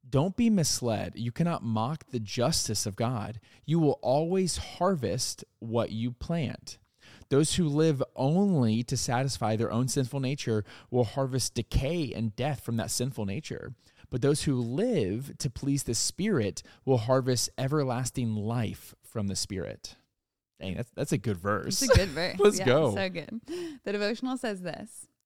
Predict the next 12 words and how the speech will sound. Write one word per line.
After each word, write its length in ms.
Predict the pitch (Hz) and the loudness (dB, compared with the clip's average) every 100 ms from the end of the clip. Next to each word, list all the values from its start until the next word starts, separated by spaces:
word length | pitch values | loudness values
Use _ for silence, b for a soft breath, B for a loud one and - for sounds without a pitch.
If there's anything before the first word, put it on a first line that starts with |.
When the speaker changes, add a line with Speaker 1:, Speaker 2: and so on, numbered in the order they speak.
| _ 196 | _ -4
Speaker 2:
"We 180 | 226 | -2
live 320 | 208 208 226 285 | -2 -2 -2 -2
in 80 | |
a 60 | 349 | -4
time 460 | - 180 156 156 151 | -8 -8 -4 -4 -4
where 200 | 156 - | -6 -6
expectancy 1040 | 175 - - 262 277 220 - - 160 147 151 | -10 -12 -8 -6 -6 -6 -6 -8 -8 -6 -6
has 220 | 165 175 - | -8 -8 -4
almost 420 | 196 240 262 - | -2 -2 -2 -6
become 300 | 214 - 180 | -10 -6 -6
a 60 | 160 | -4
buzzword. 580 | 143 139 - - - | -6 -6 -10 -12 -14